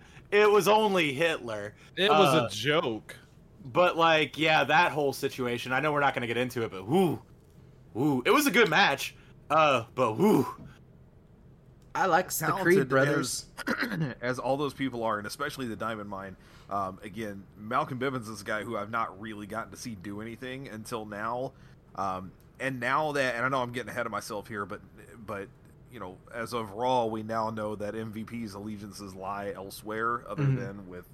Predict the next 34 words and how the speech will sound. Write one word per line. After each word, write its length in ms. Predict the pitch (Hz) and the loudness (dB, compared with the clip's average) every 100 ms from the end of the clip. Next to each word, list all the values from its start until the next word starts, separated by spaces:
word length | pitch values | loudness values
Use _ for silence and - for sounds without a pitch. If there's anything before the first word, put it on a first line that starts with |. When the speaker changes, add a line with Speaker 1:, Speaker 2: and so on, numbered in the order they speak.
| 101 | -12
Speaker 4:
with 260 | 98 98 | -12 -10
Bobby 260 | 98 98 101 | -8 -8 -8
Lashley. 500 | 90 101 - 123 120 - - - - - | -8 -10 -10 -10 -10 -16 -20 -20 -18 -4
Um, 460 | 95 95 92 87 85 - - - - - - - - - | -2 -2 -6 -12 -18 -20 -20 -20 -20 -20 -20 -20 -8 -2
I 120 | 160 | 2
know 160 | 185 | 4
they're 100 | 175 | 4
not 140 | 156 156 | 4 2
gonna 120 | 147 | 0
call 220 | 156 151 | -2 0
him 80 | 143 | 2
up, 140 | 143 | 2
and 100 | 131 | 2
I 60 | 127 | -2
don't 100 | 131 | -4
wanna 140 | 131 | -6
get 100 | 127 | -6
him 80 | 131 | -4
dragged 300 | 120 127 123 | 2 2 2
out 120 | 120 120 | 0 0
of 60 | |
there 140 | 120 117 | -2 -4
any 100 | 113 | -6
faster 420 | 127 120 - 117 | -4 -4 -4 -6
or 40 | |
anything. 240 | 113 113 110 | -6 -6 -6
I 40 | |
love 180 | 107 113 | -4 -4
what 100 | 110 | -4
he's 100 | 101 | -8
doing 220 | 127 113 | -8 -4
right 180 | 107 113 | -4 -4
now, 260 | 113 107 104 | -2 -2 -2
but 280 | 104 101 | -4 -4